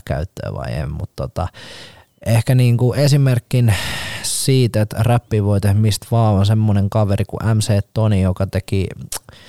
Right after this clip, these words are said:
biisin joskus burgerien tekemisestä ja syömisestä. <laughs> Eli hyvät rakkaat kuuntelijat, niin kauan kuin Toni Samissa henki pihisee, niin varmasti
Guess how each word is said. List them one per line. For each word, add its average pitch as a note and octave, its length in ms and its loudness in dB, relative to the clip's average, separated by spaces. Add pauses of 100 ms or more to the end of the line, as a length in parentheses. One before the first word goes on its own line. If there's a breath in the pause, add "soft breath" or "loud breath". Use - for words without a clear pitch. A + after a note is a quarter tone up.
(360 loud breath)
biisin A2 360 4
joskus G#2 460 0
burgerien G#2 880 2 (140)
tekemisestä F#2+ 640 0
ja F2+ 120 0
syömisestä. F2+ 760 -2 (540 loud breath)
<laughs> - 500 -8
Eli C3 260 4
hyvät E3 320 4
rakkaat B2+ 580 0
kuuntelijat, G#2 680 0
niin C#3+ 200 2
kauan A#2+ 320 2
kuin G2+ 200 0
Toni C3+ 240 2
Samissa G2+ 420 0
henki A#2 400 0
pihisee, G2 560 0
niin - 240 -8
varmasti B2+ 480 0